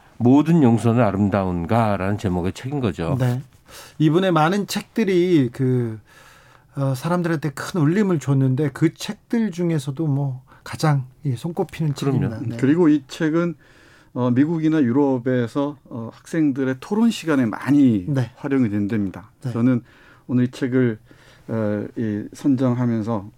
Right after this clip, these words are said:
Speaker 3: 우리 학교, 우리 학교 교육에서도
Speaker 2: 네.
Speaker 3: 많은 그 토론 교재 또는 책으로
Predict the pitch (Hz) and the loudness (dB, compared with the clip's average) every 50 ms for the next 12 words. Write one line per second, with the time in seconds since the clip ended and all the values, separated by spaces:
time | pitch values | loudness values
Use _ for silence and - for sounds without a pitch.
0 | _ - 127 120 123 139 135 131 127 123 127 127 - - - 143 135 127 123 - | _ -6 -4 0 2 4 4 4 4 2 -2 -4 -10 -10 -4 -2 -2 -2 -2 -2
1 | 123 123 127 123 - - - 160 147 127 131 123 113 107 113 107 - - 107 98 | -2 -4 -4 -4 -10 -4 -2 0 0 2 2 0 0 0 -2 -2 -2 -4 -2 0
2 | 131 117 98 - 143 120 - - - - - - - 127 107 113 120 123 120 104 | 0 0 0 -2 -4 -6 -6 -10 -18 -20 -20 -18 -10 -4 -2 0 2 2 2 0
3 | - 120 110 104 - - - 151 151 135 120 104 - - - - 123 104 123 165 | 0 -2 -4 -4 -6 -6 -4 -2 0 0 0 -2 -4 -6 -2 -2 0 2 2 0
4 | 190 - _ _ _ - - - - - 123 113 107 101 95 - - - - 135 | 0 -2 _ _ _ -20 -20 -20 -16 -10 -4 -2 -2 -2 -4 -6 -8 -6 -6 -2
5 | 120 123 117 107 | 0 0 0 0